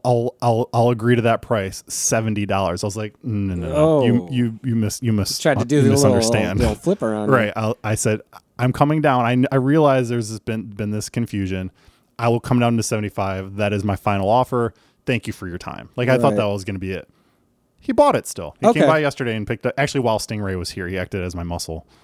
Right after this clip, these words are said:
Speaker 2: Yeah,
Speaker 1: Um,
Speaker 2: I was gonna say you might wanna back up on that one.
Speaker 1: Exactly.
Speaker 2: Yeah.
Speaker 1: Uh, so I'm sorry.
Speaker 2: He was happy to pay the seventy-five?
Speaker 1: I, I don't know. I'm not, I'm not sure if happy is the right word. The deal went by really quick, um,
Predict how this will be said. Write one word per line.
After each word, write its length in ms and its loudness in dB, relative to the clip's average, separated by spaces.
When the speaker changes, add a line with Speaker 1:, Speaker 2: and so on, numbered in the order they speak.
Speaker 2:
Yeah, 420 4
Speaker 1:
Um, 80 -14
Speaker 2:
I 40 -4
was 120 -4
gonna 100 -2
say 160 -4
you 140 -2
might 180 -2
wanna 160 -2
back 240 -4
up 160 -10
on 140 -10
that 60 -8
one. 40 -4
Speaker 1:
Exactly. 500 -6
Speaker 2:
Yeah. 280 -2
Speaker 1:
Uh, 440 -4
so 520 0
I'm 80 -4
sorry. 500 2
Speaker 2:
He 80 6
was 140 4
happy 220 0
to 60 0
pay 160 -4
the 80 -4
seventy-five? 800 -6
Speaker 1:
I, 280 -2
I 100 -2
don't 160 2
know. 240 0
I'm 100 -4
not, 260 -2
I'm 120 -2
not 160 0
sure 120 2
if 60 -2
happy 320 -2
is 120 -4
the 80 0
right 200 2
word. 320 2
The 100 -4
deal 260 0
went 160 2
by 100 2
really 280 0
quick, 500 -4
um, 560 -6